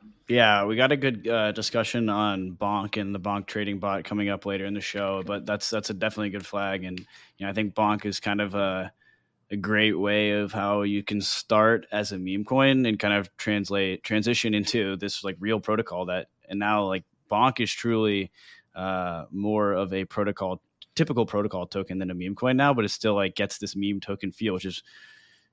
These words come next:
kind of a really interesting way. But again, we'll get into that, uh, uh, later in the show. Uh, another news update we have is the Dymension airdrop. Matt, I'm gonna throw this one over to you to kinda walk us through what Dymension is and, uh, a little bit about their airdrop.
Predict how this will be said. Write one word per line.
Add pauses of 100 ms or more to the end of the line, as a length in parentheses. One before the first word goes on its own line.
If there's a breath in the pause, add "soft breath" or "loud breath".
kind
of
a
really
interesting
way.
But
again,
we'll
get
into
that,
uh,
uh,
later
in
the
show. (460 soft breath)
Uh,
another
news
update
we
have
is
the
Dymension
airdrop.
Matt,
I'm
gonna
throw
this
one
over
to
you
to
kinda
walk
us
through
what
Dymension
is
and,
uh,
a
little
bit
about
their
airdrop.